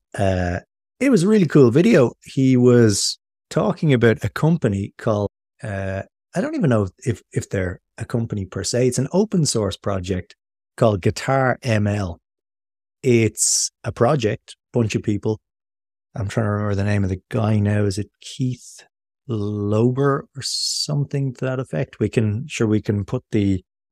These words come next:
the links in, in the description. But they implemented a bunch of techniques from research papers from Aalto University in Finland, which allow you to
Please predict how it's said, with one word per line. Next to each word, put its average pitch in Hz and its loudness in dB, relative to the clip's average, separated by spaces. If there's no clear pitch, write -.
the 104 -2
links 107 2
in, 101 -4
in 107 0
the 98 -2
description. 98 -2
But 110 4
they 117 2
implemented 120 2
a 117 -6
bunch 135 2
of 113 -4
techniques 117 -2
from 98 -4
research 123 4
papers 98 -2
from 98 -8
Aalto 104 -4
University 101 -8
in 92 -10
Finland, 107 0
which 110 -2
allow 117 0
you 104 0
to 104 -2